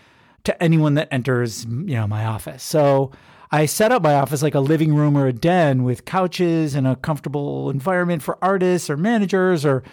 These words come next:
anyone from brands or even the label to come in and kinda make themselves comfortable. So fifty immediately sat down and loved my office. Um, and we started talking about the twenty-one Questions video.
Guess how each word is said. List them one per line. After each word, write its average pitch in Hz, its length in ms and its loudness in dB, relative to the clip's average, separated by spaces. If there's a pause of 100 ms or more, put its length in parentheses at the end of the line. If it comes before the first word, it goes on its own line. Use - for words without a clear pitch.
(280)
anyone 156 320 4
from 143 160 0
brands 180 500 2
or 151 80 4
even 143 200 0
the 135 100 2
label 151 500 2
to 151 100 -2
come 151 220 -2
in 147 220 0
and 139 100 -2
kinda 143 160 -2
make 135 300 0
themselves 139 360 -4
comfortable. 196 480 -6 (680)
So 170 140 2
fifty 226 320 -2
immediately 196 400 2
sat 185 260 0
down 147 440 2
and 143 360 2
loved 156 220 4
my 160 180 2
office. 135 680 0 (120)
Um, 127 500 0 (880)
and 165 80 4
we 143 40 2
started 165 240 0
talking 196 220 -2
about 147 160 0
the 131 80 -10
twenty-one 139 380 0
Questions 262 480 -4
video. 131 480 -8